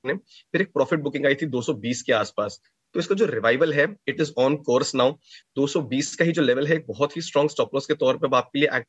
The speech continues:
करेगा। पहला टारगेट टू फिफ्टी फ़ाइव और ये क्रॉस होते ही टू सेवेंटी तक के लेवल्स यहाँ पे देखने मिल सकते हैं।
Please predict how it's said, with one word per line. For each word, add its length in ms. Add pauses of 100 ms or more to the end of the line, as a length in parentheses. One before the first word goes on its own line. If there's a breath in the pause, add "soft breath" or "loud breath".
करेगा। 280 (460 soft breath)
पहला 200
टारगेट 380
टू 100
फिफ्टी 300
फ़ाइव 380
और 100
ये 120
क्रॉस 320
होते 140
ही 80
टू 160
सेवेंटी 400
तक 200
के 60
लेवल्स 260
यहाँ 140
पे 100
देखने 300
मिल 120
सकते 320
हैं। 100